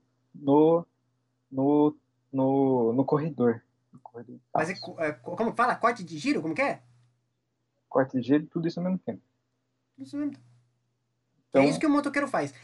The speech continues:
Speaker 2: Ele, ele, ele, ele faz corte de giro, ele empina a, a, a, a motocicleta e ele entrega o Uber Eats.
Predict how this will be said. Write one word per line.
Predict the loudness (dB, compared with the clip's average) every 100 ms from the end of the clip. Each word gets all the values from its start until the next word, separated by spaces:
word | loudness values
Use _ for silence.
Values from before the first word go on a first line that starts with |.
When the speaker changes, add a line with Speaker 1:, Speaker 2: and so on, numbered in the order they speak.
| -8
Speaker 2:
Ele, | -4 -2
ele, | -2 -2
ele, | -2 -2 -4
ele | -4
faz | -2 -2 0 -2 -6
corte | -6 -2 -2 -4
de | -8
giro, | -6 -4 -2 -2
ele | -4 -4 -4
empina | -4 -6 -2 0 0 -4 -8
a, | -10
a, | -8 -8 -6
a, | -6 -6 -8
a | -8 -8 -8 -10
motocicleta | -10 -12 -8 -4 -4 -4 -6
e | -4 -2
ele | -2 -4 -6
entrega | -6 -6 -4 -2 -2
o |
Uber | -2 -4
Eats. | -6 -12